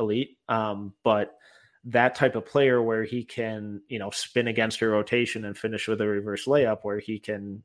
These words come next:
pass out a short roll to a cutter or spot up shooter, um, you know, stop on a dime for a floater. So I, I, I think he has a lot more kind of unique offensive upside,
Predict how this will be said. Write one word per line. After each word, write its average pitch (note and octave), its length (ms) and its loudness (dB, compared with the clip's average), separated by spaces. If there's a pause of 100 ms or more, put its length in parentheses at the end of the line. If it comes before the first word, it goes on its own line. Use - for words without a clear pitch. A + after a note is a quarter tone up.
pass A2+ 300 -2
out G#2 120 2
a G#2+ 60 -2
short A#2+ 300 2
roll A2+ 180 0
to G#2+ 200 -4
a G2 40 -2
cutter A#2 420 2
or G2 320 -2 (120)
spot G#2+ 320 -4
up G2 80 -4
shooter, B2 500 2 (400)
um, F#2 460 -2 (160)
you A#2+ 80 -4
know, G2 80 -4
stop G#2+ 320 0
on G#2+ 100 -2
a G2+ 60 -8
dime A2 360 -2
for F#2 180 -4
a F#2 40 -4
floater. A2 400 2
So A2 140 2
I, G#2 60 4
I, A2+ 340 2
I C3+ 60 4
think D#3 200 0
he D3+ 120 4
has C3 120 6
a A#2+ 60 0
lot G#2+ 400 0
more A2 720 -6 (520)
kind A2+ 160 0
of G2 240 -8
unique A2+ 760 -6 (1040)
offensive A2+ 540 2
upside, C#3 720 2